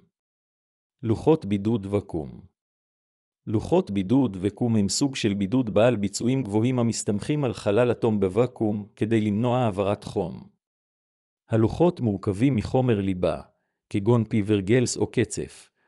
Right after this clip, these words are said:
סגור במעטפה אטומה לגז. על ידי הוצאת האוויר מהמעטפה, הם יכולים להשיג מוליכות תרמית נמוכה עד פי עשר מחומרי בידוד רגילים, מה שהופך אותם לאידיאליים לשימוש בסביבות בטמפרטורה גבוהה.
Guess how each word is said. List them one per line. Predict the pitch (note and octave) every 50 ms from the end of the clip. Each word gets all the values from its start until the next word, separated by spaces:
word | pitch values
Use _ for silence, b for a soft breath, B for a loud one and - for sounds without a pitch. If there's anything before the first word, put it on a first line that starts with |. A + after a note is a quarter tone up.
| _ _ -
סגור | - - A2 G2+ G#2 C3+ D3+ D3
במעטפה | B2+ A#2 G#2 G#2 G#2 G2+ - - G2+ - - D3 C#3 C3
אטומה | - - B2 G#2+ A2+ C3 C3+
לגז. | C3 A#2 G#2 F2+ F#2 E2+ C#2+ B1 B1 - - - - _ _ _ _ _ _ _ _ _ _ _ _ _ _ _ _ _ _ -
על | G2+ G#2+
ידי | G2+ G2+ B2 C#3
הוצאת | A#2+ - - A2 G#2 A2+ G#2+ -
האוויר | G2 G2 F2+ F#2 A#2+ B2 A#2
מהמעטפה, | A#2+ G#2+ G2 F#2+ G2 G2 F#2+ - - - - - C3+ G#2 G2 G2+ - _ _ _ _ _ _ _ -
הם | A#2+ A#2+
יכולים | A#2+ A2+ - - A#2+ C3 C#3+ C#3+
להשיג | B2 G#2+ G#2 - - C#3+ C3+ C3
מוליכות | A2+ G#2+ G2+ G2+ F#2+ - - C#3+ C#3+ - -
תרמית | - G#2+ G#2+ A2+ C3+ C#3+ C#3 -
נמוכה | A2+ A2 A2 G#2 - - D3 D3
עד | C#3+ A2+ G#2 F#2 -
פי | - C3+
עשר | C3+ B2 - C#3+ B2
מחומרי | A2 G#2+ - - A2+ G2+ G#2 G#2+ A#2 B2 A#2 G#2+
בידוד | G2+ G#2 G2 A#2 B2+ A#2+ G#2+
רגילים, | G#2+ G#2 G2 G2+ G#2 G2 F2 F2+ D2+ A1+ A#1 - - _ _ _ _ _ _ _ -
מה | - B2 A#2
שהופך | - A2+ G#2 - - C#3+ C#3 -
אותם | G#2+ - - A#2+ A#2 A2+
לאידיאליים | G#2 G2+ F#2+ F2+ G2+ G#2 G2+ G2+ A2+ A#2+ B2+ A2+
לשימוש | G2+ - - G#2+ G#2+ B2 C#3+ - -
בסביבות | G2+ G2 - - F#2 G2 G#2 G2 B2 C#3+ C#3 -
בטמפרטורה | G#2+ G2+ - A2+ G#2+ G#2 - A#2 G#2+ G#2+ - - D3 C#3+ C3+ C3+ B2
גבוהה. | G#2 F#2+ F#2 G2+ F#2+ F#2+ F2+ D2+ A#1+